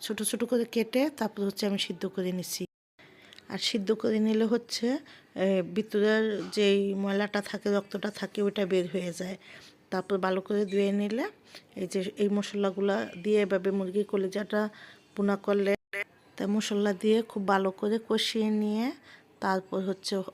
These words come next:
অল্প একটু পানি দিয়ে দিব, কারণ হচ্ছে পানিটা সাথে যেই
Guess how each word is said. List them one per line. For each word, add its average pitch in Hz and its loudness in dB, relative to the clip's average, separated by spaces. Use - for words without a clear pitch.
অল্প 196 -2
একটু 202 -4
পানি 196 0
দিয়ে 190 0
দিব, 165 -4
কারণ 196 -2
হচ্ছে 202 -4
পানিটা 208 0
সাথে - -4
যেই 202 0